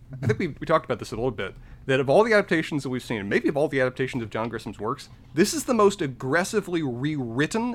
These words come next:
and changed compared to the book. Of where even just the overall characters and how and who they are and what, and what their personalities are is fundamentally altered in this film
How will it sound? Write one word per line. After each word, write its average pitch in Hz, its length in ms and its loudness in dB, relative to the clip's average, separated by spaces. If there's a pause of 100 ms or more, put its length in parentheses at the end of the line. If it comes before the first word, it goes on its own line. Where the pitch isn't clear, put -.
and 123 180 -2
changed - 720 -4
compared 110 380 -6
to 98 60 -16
the 104 60 -12
book. - 360 -16 (500)
Of 123 100 -4
where 143 380 6 (120)
even 214 420 0
just - 200 -6
the 185 120 -6
overall 165 460 2
characters 180 600 -2
and 104 80 -8
how 156 500 -2
and 127 100 -2
who 190 240 -6
they 175 180 2
are 143 380 6 (300)
and 117 120 -4
what, 160 240 2
and 131 160 -2
what 151 160 2
their 147 80 0
personalities 135 640 0
are 104 200 -2
is - 240 -10
fundamentally 165 640 4
altered 143 280 2
in 151 60 -4
this 165 140 -2
film 190 300 2